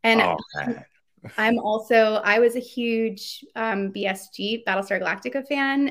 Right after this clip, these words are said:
Speaker 1: and Ronald D Moore has a new show coming out soon. His
Speaker 2: I
Speaker 1: show
Speaker 2: think
Speaker 1: co-
Speaker 2: there's two projects.
Speaker 1: Yeah, his
Speaker 2: One
Speaker 1: show
Speaker 2: from
Speaker 1: co-
Speaker 2: Moore and s-, one from somewhere
Speaker 1: Mm-hmm.
Speaker 2: else. I
Speaker 1: Somewhere
Speaker 2: think,
Speaker 1: else.
Speaker 2: I think it's the Mister Robot guy.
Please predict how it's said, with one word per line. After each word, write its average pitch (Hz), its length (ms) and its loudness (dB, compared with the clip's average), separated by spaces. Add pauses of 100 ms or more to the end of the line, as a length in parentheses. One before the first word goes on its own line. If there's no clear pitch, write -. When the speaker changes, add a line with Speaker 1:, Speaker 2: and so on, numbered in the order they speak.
Speaker 1:
and 202 460 -4 (220)
Ronald 202 340 -2
D 214 120 -4
Moore 233 280 0
has 247 200 -4
a - 20 -2
new 240 200 0
show 233 500 2
coming 240 300 -2
out 226 200 -2
soon. 226 360 0
His 220 280 -4
Speaker 2:
I - 40 -4
Speaker 1:
show 214 160 4
Speaker 2:
think 247 160 6
Speaker 1:
co- 233 80 -2
Speaker 2:
there's 226 200 4
two 180 340 0
projects. - 920 -8
Speaker 1:
Yeah, 254 140 2
his 226 200 0
Speaker 2:
One 214 180 8
Speaker 1:
show 359 100 2
Speaker 2:
from 175 400 2
Speaker 1:
co- - 80 -10
Speaker 2:
Moore 123 560 0
and 95 100 -4
s-, - 220 -8
one 120 240 -2
from 117 180 -10
somewhere 107 460 -2
Speaker 1:
Mm-hmm. 131 80 -2
Speaker 2:
else. - 460 -8
I - 60 -4
Speaker 1:
Somewhere 202 140 2
Speaker 2:
think, 190 260 0
Speaker 1:
else. 143 100 -6 (260)
Speaker 2:
I 131 100 -4 (320)
think 240 260 2 (180)
it's - 420 -6
the 123 440 -4
Mister 110 560 -8
Robot 101 640 -6
guy. - 460 -14